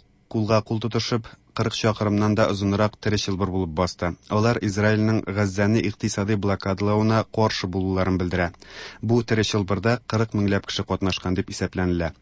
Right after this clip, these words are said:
Аларның күпчелеге Газзадагы радикаль Хәмәс хакимияте тарафдарлары. Израиль вазгыять кулдан ычкынырга мөмкин дип, чик буе кешеләрен сак булырга чакырды. Һавана.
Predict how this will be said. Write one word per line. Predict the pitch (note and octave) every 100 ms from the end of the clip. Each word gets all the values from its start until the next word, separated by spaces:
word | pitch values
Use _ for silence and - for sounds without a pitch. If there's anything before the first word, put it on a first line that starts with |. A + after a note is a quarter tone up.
| - - -
Аларның | G#2 G2 G2 F#2+
күпчелеге | F#2+ - G2 G2+ B2 A#2
Газзадагы | G2+ G2+ G2 F#2+ F#2+ G2 A#2 -
радикаль | G2+ F#2+ F#2+ G#2 G#2+
Хәмәс | - G2 F#2+ F#2+ -
хакимияте | - G2 - F#2 F2+ F#2
тарафдарлары. | F#2+ F#2 E2+ F2+ F2+ E2+ D#2 - - - - -
Израиль | G#2 G2+ A#2 B2+ -
вазгыять | G#2+ G#2 G2+ G#2+ G#2+
кулдан | - A2 G#2 G#2
ычкынырга | F#2+ - G#2 F#2+
мөмкин | F#2 F#2 E2+ A2+
дип, | A#2+ B2
чик | - A2+ G#2+
буе | G#2+ G#2+
кешеләрен | G2+ - G#2 G2+ G2+
сак | - G#2 F#2+ F2+
булырга | F#2 F2+ F2+ - _
чакырды. | - F#2 F2 F2 E2+ - _ _ _ _ _ _ _ _ _ - -
Һавана. | A2+ G2+ F2+ D#2